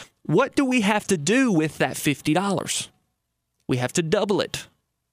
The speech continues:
In other words, we have to make a one hundred percent rate of return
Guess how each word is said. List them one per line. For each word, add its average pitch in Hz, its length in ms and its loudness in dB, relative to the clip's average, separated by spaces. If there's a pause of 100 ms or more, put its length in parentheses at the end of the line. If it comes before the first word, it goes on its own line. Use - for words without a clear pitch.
(1120)
In 165 120 2
other 208 140 4
words, 175 260 0
we 190 100 2
have 175 200 0
to 185 100 0
make 165 200 0
a 151 80 2
one 147 200 0
hundred 254 480 -2
percent 180 400 0
rate 165 160 2
of 143 80 0
return 135 560 -2